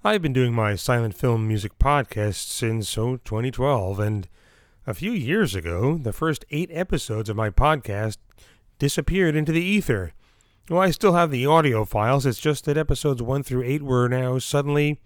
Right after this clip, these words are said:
unavailable and no longer appeared in the show feed or anywhere online. I have no idea why this happened. Some of the listeners of the Silent Film Music Podcast, maybe you,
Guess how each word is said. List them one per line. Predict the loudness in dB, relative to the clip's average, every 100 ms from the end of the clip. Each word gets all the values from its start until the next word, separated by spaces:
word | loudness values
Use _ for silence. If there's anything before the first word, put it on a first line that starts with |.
| _ _ _ -14
unavailable | -4 0 0 0 2 2 2 2
and | 2
no | 2 2
longer | 2 0 0
appeared | 0 0 0 -2 -6 -16 _ _ -14
in |
the | -12
show | -10 -2 0
feed | 0 -2 -2 -2
or | -2 0 -2 -2 -4
anywhere | -2 0 0
online. | -4 -4 0 2 4 2 -4 -12 _ _ _ _ -20 -20 -20
I | -10 -6
have | -6 -6
no | 0 4 4
idea | 4 2 2 2
why | 4 2
this | 0 0
happened. | -2 -2 -2 -4 -6 -20 _ _ -20 -20 -20 -20 -20 _ _ -20 _ _
Some | -8 -2 2
of |
the | 4
listeners | 6 4 2 0 2
of | 0
the | -2 -4
Silent | 2 2 2
Film | 0 0 2
Music | 0 0 0
Podcast, | 0 0 -2 -4 -4 -6
maybe | -8 -6 -6
you, | -6 -4 -4 -4